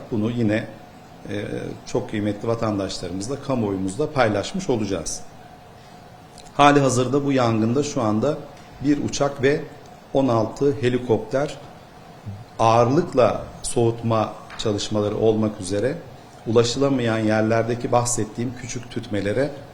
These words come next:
müdahil oluyorlar. Ben inşallah önümüzdeki saatlerde bununla ilgili,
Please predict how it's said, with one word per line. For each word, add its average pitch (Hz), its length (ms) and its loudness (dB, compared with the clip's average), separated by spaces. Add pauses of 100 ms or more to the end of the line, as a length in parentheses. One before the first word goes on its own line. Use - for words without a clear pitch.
(220)
müdahil 113 440 2 (240)
oluyorlar. 107 520 0 (520)
Ben 147 140 2
inşallah 135 460 4
önümüzdeki 123 540 -2
saatlerde 120 800 0
bununla 117 340 0
ilgili, 117 460 -2